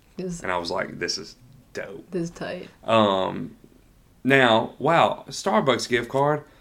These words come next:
Speaker 2: That sounds cool. How would I win that, Jill?
Speaker 1: Well, you'll have to tune on in to our Instagram page where we'll post all the information. Basically, we just need you to follow our page,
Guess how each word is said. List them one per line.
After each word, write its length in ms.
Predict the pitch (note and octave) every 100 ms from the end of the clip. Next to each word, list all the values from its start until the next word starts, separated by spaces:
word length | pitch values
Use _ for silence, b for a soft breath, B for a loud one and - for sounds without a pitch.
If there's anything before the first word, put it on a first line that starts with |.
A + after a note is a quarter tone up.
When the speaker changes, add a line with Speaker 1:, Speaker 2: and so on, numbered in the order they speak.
| b b -
Speaker 2:
That 160 | F3+
sounds 240 | F3 E3+ E3
cool. 320 | - C#3+ -
How 200 | C3+ D#3
would 100 | C3+
I 100 | B2+
win 240 | C#3+ D#3 C#3
that, 180 | G2 -
Jill? 320 | G2 A#2+ - B B B
Speaker 1:
Well, 680 | G3 F#3+ B3+ C#4+ F#3+ F3+ G#3 B B
you'll 120 | F#3+
have 220 | F#3 F#3
to 80 | F3
tune 340 | - - G3 A3+
on 180 | C4+
in 260 | B3+ A#3 A#3
to 160 | - C4+
our 120 | D4+
Instagram 580 | A3 G3+ - F#3 F3+ F3
page 260 | F#3 F3 E3+
where 160 | -
we'll 80 | E3
post 300 | E3+ E3+ E3+
all 120 | E3+
the 120 | E3+ G#3
information. 720 | A3+ C#4 A3+ G#3+ G#3 A3 A3 b b b _ _ -
Basically, 480 | C#4 C4 C4+ C4+ B3+
we 60 | G#3+
just 180 | F#3
need 160 | F#3 F3
you 60 | E3+
to 80 |
follow 360 | F3 E3+ E3 G3+
our 80 | B3
page, 640 | A#3+ A3 G#3 G#3 G#3 G3+